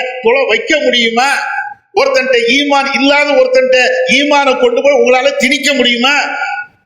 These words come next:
நபிகள் நாயகம் ஸல்லல்லாஹு அலைஹி வஸல்லம் அவர்களுக்கு இறைவன் சொல்லி காட்டுகிறான், "இன்னக லா தஹ்தி மன் அஹ்பப்த." நபியே, நீங்கள் விரும்பிய ஆட்களுக்கு நேர்வழி காட்ட முடியாது.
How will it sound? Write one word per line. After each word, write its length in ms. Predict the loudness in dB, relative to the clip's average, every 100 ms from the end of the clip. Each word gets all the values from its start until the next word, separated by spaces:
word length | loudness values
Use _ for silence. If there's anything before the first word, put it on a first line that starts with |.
| -6
நபிகள் 280 | -4 0 0
நாயகம் 320 | 0 -2 -2 -2
ஸல்லல்லாஹு 160 | 0
அலைஹி 160 | 0 0
வஸல்லம் 340 | 0 0 2
அவர்களுக்கு 500 | 2 2 2 2 2
இறைவன் 380 | 2 2 2 2
சொல்லி 220 | 2 0
காட்டுகிறான், 500 | 0 0 2 2 0 -4 -8 -10 -8 -4
"இன்னக 460 | -2 -2 -2 -2 0
லா 260 | 0 0 0
தஹ்தி 460 | 0 0 0 0
மன் 220 | 0 -2 0
அஹ்பப்த." 580 | -2 -2 -2 -2 -2 -2 -2 -4 -6 -8 _
நபியே, 420 | -6 -2 0 0 0
நீங்கள் 420 | 0 0 0 0
விரும்பிய 360 | 0 0 0
ஆட்களுக்கு 440 | -2 0 0 2 2
நேர்வழி 400 | 2 2 2 2
காட்ட 280 | 0 0 -2
முடியாது. 460 | 0 0 -2 -4